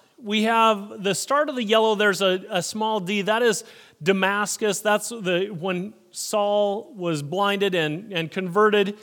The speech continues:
And we have, it shows up at the top, it says Galatians two, and there's the yellow section and gray section that the line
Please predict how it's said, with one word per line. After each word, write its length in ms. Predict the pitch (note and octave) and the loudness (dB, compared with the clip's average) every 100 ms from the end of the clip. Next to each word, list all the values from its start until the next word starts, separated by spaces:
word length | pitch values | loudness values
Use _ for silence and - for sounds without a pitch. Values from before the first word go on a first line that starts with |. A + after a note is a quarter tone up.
| - - _ _ _ - | -20 -20 _ _ _ 0
And 220 | A3+ A#3 | 0 2
we 160 | C4 B3+ | -2 -4
have, 460 | C4 D#4+ C#4+ B3 | -4 -2 0 0
it 340 | A3+ A#3+ A3 - | 0 0 0 -4
shows 300 | C4+ C#4 C4+ | 0 2 0
up 120 | C#4+ | -4
at 60 | |
the 80 | C#4 | -6
top, 300 | A#3 A3 G#3+ | -4 -2 -2
it 40 | G#3+ | -2
says 240 | A3 F3 | -4 -4
Galatians 640 | D#3 F#3+ A3+ A3+ A3+ G3+ | -2 0 0 0 -4 -6
two, 280 | - A3+ F#3+ | -6 -4 -2
and 100 | C#3+ | -2
there's 180 | D#3+ D3+ | -2 -2
the 160 | F3 E3 | -2 -4
yellow 420 | D#3 G#3 A#3 A3+ | 0 2 2 0
section 500 | A3+ A#3 A3+ - A3 | -2 -4 -4 -6 -6
and 160 | F3 | -6
gray 320 | C#3+ G#3 A#3 A3 | -6 -2 0 0
section 580 | - A3+ A3 - A3+ | -2 -4 -4 -6 -8
that 120 | G#3 F3+ | -6 -6
the 100 | F#3 | -4
line 640 | F#3+ G3+ G3 G3+ A#3+ A3 | -2 -2 -4 -8 -14 -20